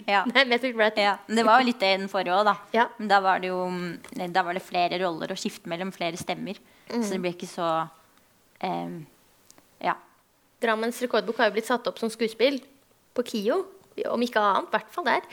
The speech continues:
Speaker 2: Eh, så det blir jo spennende å se om ikke Bergverket også <laughs> ender opp som
Speaker 1: Ja.
Speaker 2: en monolog. Har, har du noe hint om det? Nei. Nå følte jeg at du ble sånn hemmelighetsfull.
Speaker 1: Nei,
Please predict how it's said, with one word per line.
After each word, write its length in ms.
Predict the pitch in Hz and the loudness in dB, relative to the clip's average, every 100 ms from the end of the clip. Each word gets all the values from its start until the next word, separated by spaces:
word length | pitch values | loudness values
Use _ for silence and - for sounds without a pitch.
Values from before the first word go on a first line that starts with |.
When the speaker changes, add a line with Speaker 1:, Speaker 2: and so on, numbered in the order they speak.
| - - - | -20 -20 -2
Speaker 2:
Eh, 300 | 240 240 240 | 2 4 4
så 140 | 240 240 | 2 -2
det 140 | 240 | 0
blir 100 | 240 | 0
jo 80 | 269 | -2
spennende 320 | - 240 196 | -2 -4 -4
å 60 | 190 | -2
se 100 | 208 | -2
om 160 | 208 | -2
ikke 240 | - 110 104 | -2 0 2
Bergverket 400 | 104 101 101 - | 0 0 -4 -4
også 320 | 214 - - 247 | -6 -4 -4 -4
<laughs> 120 | - 233 | -6 -6
ender 180 | 226 240 | -4 -4
opp 100 | - | -8
som 240 | - 269 240 - _ - - - | -8 -6 -8 -10 _ -20 -12 -4
Speaker 1:
Ja. 160 | 196 - - | -2 -2 -6
Speaker 2:
en 140 | 220 | -4
monolog. 400 | 226 220 226 392 - - _ _ _ _ _ _ _ - | -2 -2 -2 -6 -10 -20 _ _ _ _ _ _ _ 0
Har, 180 | 214 - 226 - - | 0 0 -14 -20 -10
har 160 | - 220 | 0 2
du 100 | 208 | 2
noe 440 | 202 190 185 190 196 - | -2 -2 0 -2 -4 -4
hint 180 | 214 185 | -6 -6
om 80 | - | -6
det? 60 | 202 440 | -6 0
Nei. 140 | 226 185 - - | 0 0 -8 -4
Nå 80 | 277 | 0
følte 240 | 381 349 | 2 4
jeg 80 | 294 | 2
at 40 | |
du 100 | 294 247 | 2 4
ble 100 | 254 | 4
sånn 120 | 269 | 4
hemmelighetsfull. 440 | 269 262 202 - 415 | 4 4 2 4 6
Speaker 1:
Nei, 240 | 277 311 | 8 6